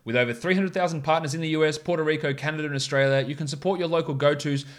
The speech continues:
or choose from your favorite national restaurants like Chipotle, Wendy's, and the Cheesecake Factory.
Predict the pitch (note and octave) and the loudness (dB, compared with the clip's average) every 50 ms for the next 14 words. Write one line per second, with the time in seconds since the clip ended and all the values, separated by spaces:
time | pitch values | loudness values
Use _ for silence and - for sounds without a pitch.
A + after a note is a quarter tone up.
0 | - - _ F#3 F#3 - - A3 A#3+ A#3 F#3+ - - F#3 F3+ F3 E3+ - F3 F3+ | -20 -6 _ -2 -2 0 0 0 0 0 0 -2 -4 -2 -2 -2 0 2 2 2
1 | F3+ F3+ E3 D#3 D#3+ D#3+ D3+ - D3+ C#3+ D3 D3 C#3 - C3+ G2+ A#2 A2 - - | 2 2 0 0 0 0 0 -2 -2 0 0 0 0 -2 -2 -4 -4 -4 -4 -6
2 | B2 - - C3+ C#3+ C3+ C#3 C#3 C#3 C3 C3 C3+ C#3 C#3 C3 B2 C3 C3 B2 B2+ | -6 0 2 2 2 4 2 2 2 2 0 0 0 0 0 0 -2 -4 -2 -2
3 | - C#3 C3+ C3+ C3+ B2 A#2+ A#2 - A#2+ G#2 - G2 F#2+ G2+ | -2 -2 -2 0 -2 -2 -2 0 -2 -4 -4 -4 -8 -14 -14